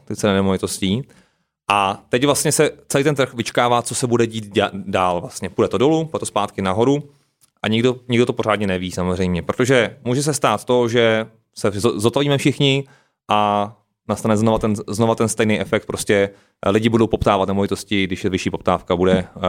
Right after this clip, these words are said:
a stejná nabídka, jakože teďko nemizerná pořád, tak v tu chvíli ta cena, cena nemovitostí půjde nahoru,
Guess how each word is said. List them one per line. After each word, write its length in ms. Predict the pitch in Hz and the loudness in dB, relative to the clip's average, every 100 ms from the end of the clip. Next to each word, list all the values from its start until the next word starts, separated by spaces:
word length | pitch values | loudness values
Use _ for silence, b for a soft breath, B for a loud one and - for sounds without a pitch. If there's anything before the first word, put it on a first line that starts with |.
| 87 90 | 0 0
a 60 | - | -2
stejná 260 | - 98 | 0 0
nabídka, 420 | 95 95 - 101 | 0 -2 -2 0
jakože 300 | 95 - 95 | 0 -2 -6
teďko 260 | 90 87 - | -6 -6 -4
nemizerná 440 | 87 90 107 110 | -2 0 2 0
pořád, 400 | 98 104 101 98 b b b _ | 0 0 0 0 b b b _
tak 160 | 139 139 | -2 -2
v 40 | |
tu 100 | - | -2
chvíli 220 | - 127 | 2 2
ta 100 | 120 | 2
cena, 300 | 113 110 104 | 0 0 0
cena 180 | - 107 98 98 107 | 0 0 0 -2 -4
nemovitostí 460 | 104 98 98 - 98 | -2 -2 -2 -4 -8
půjde 200 | - 107 | 0 2
nahoru, 380 | 92 143 107 | 2 2 0